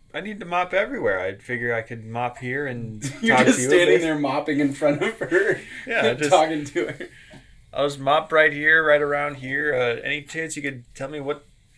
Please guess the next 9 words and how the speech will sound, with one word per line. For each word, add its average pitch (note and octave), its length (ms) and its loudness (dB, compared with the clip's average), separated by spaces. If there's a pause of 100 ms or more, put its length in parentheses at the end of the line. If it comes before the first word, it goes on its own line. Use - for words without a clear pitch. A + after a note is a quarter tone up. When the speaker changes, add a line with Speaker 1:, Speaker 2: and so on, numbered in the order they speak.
Speaker 1:
like, A2+ 220 -6 (680)
who A#2 180 -6
you D#3+ 160 -4
guys D#3 300 2
are, D#3 340 2
what C3 340 -2
we're B2+ 220 -8 (160)
doing D3+ 280 -6
here? E3+ 520 -12